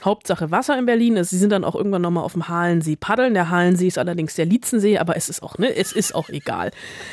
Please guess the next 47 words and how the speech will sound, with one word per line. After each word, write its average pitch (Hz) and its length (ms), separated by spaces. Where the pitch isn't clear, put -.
Ähm, 233 540
naja, 214 300
jedenfalls 226 520
reiht 226 240
sich 254 180
halt 226 140
hier 254 240
dann, 226 300
das 208 160
ist - 200
so, 202 360
ja, 156 240
ich, 214 160
ähm, 208 160
ich - 180
fand 320 240
den 294 120
Film 269 220
ja 254 100
noch 208 140
nicht 196 160
mal 165 120
schlecht, - 640
um's 190 220
mal 147 100
zu, - 220
um's 277 260
mal 165 140
kurz - 340
zu - 80
machen, 80 260
ne? 208 160
Ich 214 80
fand 294 280
den 277 100
Film 262 240
noch 240 140
nicht 220 140
mal 190 100
schlecht. 262 280
Ich - 140
hab 233 140
so 214 200
ein 196 60
bisschen 302 280
Angst 247 280
gehabt, 214 280